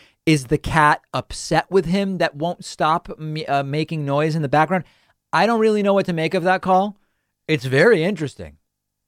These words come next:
but I, I truly don't know what to make of it. Maybe someone can explain it to me.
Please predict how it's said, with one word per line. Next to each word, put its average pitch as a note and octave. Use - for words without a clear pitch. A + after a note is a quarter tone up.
but C3+
I, C3+
I C3
truly E3+
don't D3+
know C#3+
what C3
to C#3
make A2
of F#2
it. F#2
Maybe A#2+
someone A#2
can A2
explain G2+
it F#2
to G2
me. D#2+